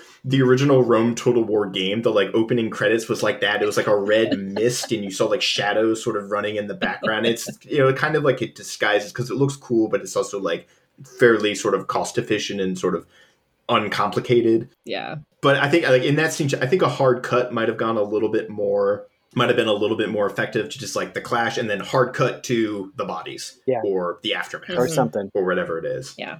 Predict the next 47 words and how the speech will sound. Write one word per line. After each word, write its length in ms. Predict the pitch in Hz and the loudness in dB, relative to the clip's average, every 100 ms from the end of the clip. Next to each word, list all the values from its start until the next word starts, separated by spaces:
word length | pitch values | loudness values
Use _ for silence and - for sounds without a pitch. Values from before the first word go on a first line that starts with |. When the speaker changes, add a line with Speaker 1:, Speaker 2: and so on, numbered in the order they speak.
| _ | _
Speaker 1:
Um, 240 | 113 101 92 | -2 -2 0
'cause 180 | 139 143 | 0 2
then 180 | 175 | 2
we, 140 | 185 165 | 2 2
we 180 | 135 135 | 0 0
finally, 500 | - 165 196 160 127 | -2 -2 0 0 0
I 80 | |
feel 160 | - 320 | -2 0
like 140 | 349 - | -2 -2
this 260 | 139 226 - | -2 -2 -4
show, 680 | - 165 147 135 123 - - _ _ _ _ - | 0 0 2 2 2 -2 -16 _ _ _ _ -20
this 300 | 135 143 196 | -8 -6 -2
is 40 | |
when 100 | 226 | -2
we 80 | 202 | 0
get 140 | 185 180 | 2 0
the 80 | |
introduction 560 | 147 139 131 120 113 117 | 0 -2 0 0 -2 -4
of 80 | 107 | -6
Achilles, 560 | 143 120 104 98 95 | -6 -4 -2 -2 -4
and 160 | 120 127 | -4 -2
this 100 | - | -2
show, 180 | - 311 | -2 -4
I 80 | 262 | -4
think, 200 | 220 147 | -6 -4
just 260 | 139 - | -6 -4
introduces 720 | 127 143 147 131 123 - 107 - | -2 -2 -4 -4 -4 -6 -8 -8
and 260 | 101 95 - | -12 -12 -10
I 80 | 123 | -8
think 220 | 233 277 | -8 -8
kind 120 | 220 | -6
of 100 | 180 | -6
handles 380 | - 101 101 95 | -6 -8 -6 -8
Achilles 500 | - - 98 92 92 _ | -10 -6 -4 -4 -8 _
very 260 | - 92 92 | -4 -2 -2
oddly, 540 | 87 87 87 82 - - _ _ - | -6 -8 -6 -6 -8 -12 _ _ 0
but 80 | 123 | 2
we 100 | 123 | 2
do 320 | 127 156 190 | -2 -2 0
get 140 | 185 185 | 0 -2
to 60 | |
see, 200 | 139 143 | -4 -4
like, 180 | 110 101 | -4 -4
a 80 | 90 | -6
moment 460 | 101 107 104 101 101 | -4 -4 -4 -4 -2
where 160 | 95 | -4
he, 520 | 92 104 95 95 92 | -4 -8 -8 -8 -8